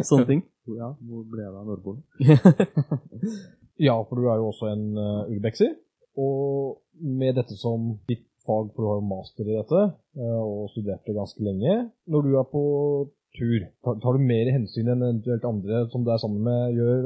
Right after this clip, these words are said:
Speaker 3: og
Speaker 1: Altså, jeg er vel kanskje litt, eh, litt mer forsiktig enn andre når jeg er på tur. Eh, jeg prøver å holde litt øye med at vi har nok,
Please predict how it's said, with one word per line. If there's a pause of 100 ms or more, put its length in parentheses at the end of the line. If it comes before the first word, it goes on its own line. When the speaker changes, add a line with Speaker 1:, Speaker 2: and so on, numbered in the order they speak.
Speaker 3:
og (720)
Speaker 1:
Altså,
jeg
er
vel
kanskje
litt,
eh,
litt
mer
forsiktig (320)
enn
andre
når
jeg
er
på
tur. (720)
Eh, (100)
jeg
prøver
å
holde
litt
øye
med
at
vi
har
nok,